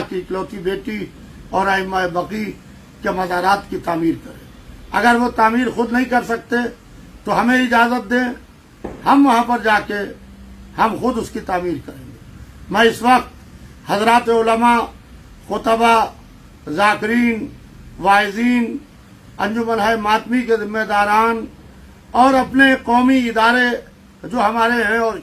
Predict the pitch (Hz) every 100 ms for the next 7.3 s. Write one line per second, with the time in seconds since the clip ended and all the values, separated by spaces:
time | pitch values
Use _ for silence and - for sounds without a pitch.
0 | - 226 233 214 208 214 226 202 - -
1 | - - - - - 240 262 - 285 285
2 | 269 262 233 226 233 226 220 196 190 -
3 | 175 - 170 147 135 - - - - -
4 | - 226 220 139 220 302 277 - 233 240
5 | 233 180 226 233 - 220 214 - - -
6 | - - 226 214 233 254 240 202 175 214
7 | 208 - 202